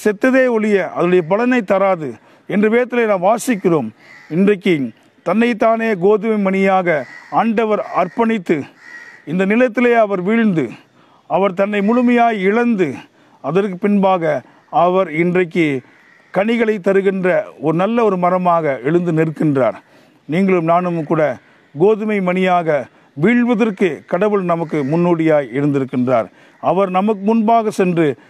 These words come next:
துன்பங்களையும் கஷ்டங்களையும் அவர் அனுபவித்திருக்கிறார். நீங்களும் நானும் இன்றைக்கும் கோதுமை மணியாக வீழ்வதற்கு கடவுள் நமக்கு முன்னோடியாக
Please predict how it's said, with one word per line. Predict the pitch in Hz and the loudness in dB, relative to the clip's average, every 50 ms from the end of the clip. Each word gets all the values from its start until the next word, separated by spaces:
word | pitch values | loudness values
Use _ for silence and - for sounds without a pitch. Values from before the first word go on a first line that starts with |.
| _ _ - - - - - | _ _ -20 -20 -20 -10 -4
துன்பங்களையும் | 190 196 226 226 233 214 208 202 196 196 185 175 | 0 2 2 2 2 2 0 0 0 0 0 -2
கஷ்டங்களையும் | 156 202 165 - - 226 214 202 196 190 185 170 170 - - | -2 -6 -4 -2 -2 -2 0 0 0 2 0 0 0 -4 -4
அவர் | - 147 170 170 170 | -2 0 0 2 2
அனுபவித்திருக்கிறார். | 151 170 220 254 269 285 269 262 190 - 233 262 - 175 156 131 107 - - - - _ _ _ _ _ - _ _ | 2 2 2 2 2 2 2 0 0 0 -2 0 0 0 0 0 0 -2 -6 -18 -20 _ _ _ _ _ -20 _ _
நீங்களும் | - 156 180 202 196 196 185 175 | -6 -2 -2 0 0 0 0 0
நானும் | 175 175 180 180 175 165 156 135 - - - - - - | 0 0 0 0 -2 -4 -6 -8 -12 -18 -20 -20 -10 -4
இன்றைக்கும் | 135 170 202 202 220 226 185 220 214 196 180 - 87 117 143 | -2 0 2 2 0 0 2 0 0 0 -2 -6 -10 -6 0
கோதுமை | 156 196 202 190 175 185 185 180 170 | 2 2 2 2 0 -2 -4 -2 0
மணியாக | 165 165 165 175 175 175 175 170 160 156 147 131 113 _ _ _ _ _ _ - 131 | 0 0 0 2 2 2 2 2 0 0 -2 -2 -4 _ _ _ _ _ _ -4 0
வீழ்வதற்கு | 170 220 240 226 208 214 185 196 185 156 147 165 143 123 101 - - - | 0 2 2 2 0 0 0 0 -2 0 -2 -2 -2 -2 -4 -8 -12 -6
கடவுள் | - 170 180 220 226 233 226 208 | -4 -2 0 0 0 0 0 0
நமக்கு | 175 170 170 170 156 143 - 151 143 127 - - - _ - | 0 -2 -2 -2 -4 -2 0 0 0 -2 -4 -14 -20 _ -8
முன்னோடியாக | 127 156 180 196 202 190 185 185 180 175 165 156 139 127 | -4 0 0 2 2 2 2 2 2 2 0 0 -4 -4